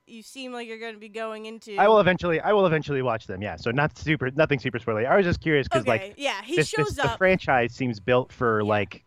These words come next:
Speaker 2: kind of separate story
Speaker 1: Mm-hmm.
Speaker 2: escalation stuff.
Speaker 1: Mm-hmm.
Speaker 2: Like, they don't need to seem to have those crossover characters
Speaker 1: Yeah.
Speaker 2: as
Speaker 1: It's,
Speaker 2: much.
Speaker 1: it's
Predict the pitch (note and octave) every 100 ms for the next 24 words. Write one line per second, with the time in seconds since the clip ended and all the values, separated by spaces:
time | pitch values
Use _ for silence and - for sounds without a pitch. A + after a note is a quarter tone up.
0 | - B2+ A2 - - B2 A#2+ A2+ - -
1 | A#2+ A2+ A2 G#2 G2 F#2+ - F#2+ B2 A2+
2 | A2 G#2+ A2 G#2+ F#2+ - - F#2+ D2+ G2
3 | F2 C3+ C3 C3+ A#2+ B2 A#2+ A2+ G#2+ A#2+
4 | G#2+ G2 A2 G2 F#2+ F2 G2 F#2+ F2+ E2
5 | E2 F2 D#2+ - D2+ D2+ - - - _
6 | _ - G2+ B2 G#2 - - G4